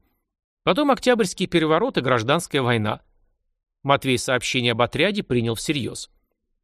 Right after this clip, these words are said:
Выехал в Псковскую губернию определиться по месту, предупредить армейцев, несущих пограничную службу. По сообщению информатора, отряд назывался "Гатчинское направление".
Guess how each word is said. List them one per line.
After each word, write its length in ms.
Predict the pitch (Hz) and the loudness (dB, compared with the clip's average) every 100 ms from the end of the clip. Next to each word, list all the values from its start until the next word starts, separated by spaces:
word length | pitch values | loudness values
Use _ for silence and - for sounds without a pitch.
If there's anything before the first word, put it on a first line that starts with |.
| _ | _
Выехал 420 | 131 285 262 262 | 2 2 2 0
в 80 | 202 | -2
Псковскую 520 | - - 262 - 226 | -8 -8 -8 -4 -4
губернию 520 | 185 185 156 156 147 | -2 0 2 2 0
определиться 540 | 135 143 135 165 190 180 | 0 0 0 -2 -6 -4
по 180 | 190 151 | -2 0
месту, 420 | 123 117 - 123 _ - _ | 0 -2 -6 -12 _ -20 _
предупредить 540 | 147 156 190 202 240 | -2 0 0 -2 0
армейцев, 560 | 214 151 135 143 - - | 0 2 0 -2 -6 -4
несущих 500 | 127 - 208 - 220 | -2 -2 -6 -6 -4
пограничную 640 | 160 135 120 120 - 156 | 0 2 4 0 -2 -6
службу. 500 | - 160 113 98 131 _ _ _ _ _ _ _ | -6 -6 -6 -6 -10 _ _ _ _ _ _ _
По 80 | - | -8
сообщению 500 | - 139 123 - 127 | -2 0 0 0 0
информатора, 600 | 120 143 147 233 254 190 | 0 0 2 2 2 2
отряд 280 | 123 180 220 | 2 0 0
назывался 520 | 214 180 190 202 - | -2 0 0 0 -2
"Гатчинское 680 | 139 127 123 - 127 - 135 | 0 2 2 -2 -6 -2 -2
направление". 720 | 127 139 139 120 131 - | 0 2 2 0 -4 -10